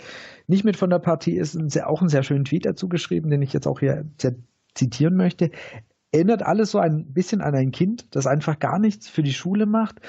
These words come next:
und dementsprechende Noten bekommt. Was die Eltern nicht daran hindert, das Bildungssystem und die Lehrer für das Schicksal ihres Nach-, Nachwuchses verantwortlich zu machen.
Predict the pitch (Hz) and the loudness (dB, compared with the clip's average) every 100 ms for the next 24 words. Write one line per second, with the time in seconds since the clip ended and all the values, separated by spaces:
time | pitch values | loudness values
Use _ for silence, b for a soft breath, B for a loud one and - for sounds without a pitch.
0 | B B 139 147 180 165 - 143 151 131 | B B 0 2 2 0 0 0 2 2
1 | 131 147 143 123 113 110 - - 131 147 | 0 0 0 -2 -4 -8 -12 -4 -2 0
2 | 110 165 202 180 196 - 156 139 135 180 | 2 2 2 2 0 0 -2 2 2 2
3 | 226 190 156 - 269 208 147 151 - 131 | 2 0 0 0 2 0 0 -4 -2 -4
4 | 185 165 160 156 165 202 151 156 151 147 | -2 -2 2 4 4 2 0 0 0 0
5 | - 247 - 151 160 156 - 175 - - | 0 -2 0 0 0 -2 0 0 -2 -6
6 | 185 175 196 180 143 135 - 110 117 117 | -6 -2 -2 -2 -4 -4 -2 -4 -4 -6
7 | 120 107 - 110 98 95 123 | -4 -6 -6 -8 -8 -10 -16